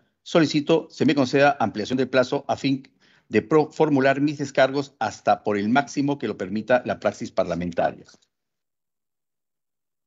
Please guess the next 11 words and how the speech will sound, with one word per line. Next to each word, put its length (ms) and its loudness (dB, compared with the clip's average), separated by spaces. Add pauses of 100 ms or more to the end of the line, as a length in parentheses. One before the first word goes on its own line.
(160)
Este 240 4
pedido 280 8
también 360 2
lo 100 6
hago, 140 4
señora 320 -4
presidenta, 580 -2
en 120 -6
la 80 0
medida 440 -2
que, 380 -6